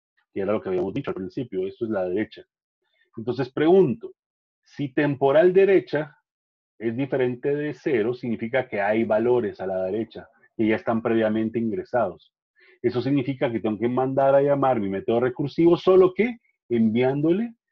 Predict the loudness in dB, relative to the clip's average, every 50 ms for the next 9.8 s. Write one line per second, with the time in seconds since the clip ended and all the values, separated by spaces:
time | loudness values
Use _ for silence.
0 | _ -4 -4 -2 -2 -2 -2 -2 0 0 -2 -2 0 0 0 2 0 -2 -4 -4
1 | -6 -4 -2 -2 -4 -4 -4 -4 -4 -4 -4 -6 -20 -20 _ _ _ _ _ _
2 | _ _ _ _ _ _ _ _ _ _ _ _ _ -16 -8 -8 -8 -6 -4 -4
3 | -4 -4 -2 -2 -2 0 0 0 0 -2 -2 -2 -6 -2 -2 -2 0 0 -4 -4
4 | -6 -10 -8 -8 -8 -6 -4 -4 -4 -4 -4 -4 -4 -6 -6 -8 -10 -10 _ _
5 | _ _ _ _ _ -8 -8 -2 0 0 0 0 -2 -4 -2 0 2 4 4 2
6 | 0 -2 -6 -4 -2 -2 -2 -2 -2 -2 -2 0 2 2 2 2 2 2 2 4
7 | 4 2 2 0 -4 -4 -4 -4 -2 -2 0 2 2 2 2 2 0 0 -2 0
8 | 0 0 0 0 -2 -6 _ _ _ _ _ _ -2 -2 0 0 -2 -2 -2 -4
9 | -2 0 -2 -2 -2 -2 -2 -4 -4 -2 -2 -4 -4 -4 -6 _